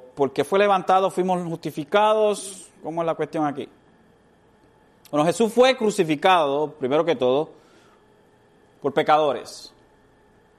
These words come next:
no por justos. Y pongo justos entre comillas. Jesucristo murió, primero que todo, murió por pecadores impedernidos, nosotros, que es toda la sociedad, que es todo el mundo, pecadores impedernidos. William Hendrickson,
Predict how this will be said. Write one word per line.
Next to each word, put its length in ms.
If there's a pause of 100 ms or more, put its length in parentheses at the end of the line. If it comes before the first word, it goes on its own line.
no 180
por 140
justos. 560 (540)
Y 80
pongo 200
justos 400
entre 220
comillas. 460 (880)
Jesucristo 360
murió, 320
primero 300
que 140
todo, 340
murió 420
por 160
pecadores 520
impedernidos, 760
nosotros, 600 (840)
que 100
es 100
toda 260
la 80
sociedad, 460
que 80
es 100
todo 220
el 80
mundo, 340
pecadores 420
impedernidos. 720 (2000)
William 240
Hendrickson, 600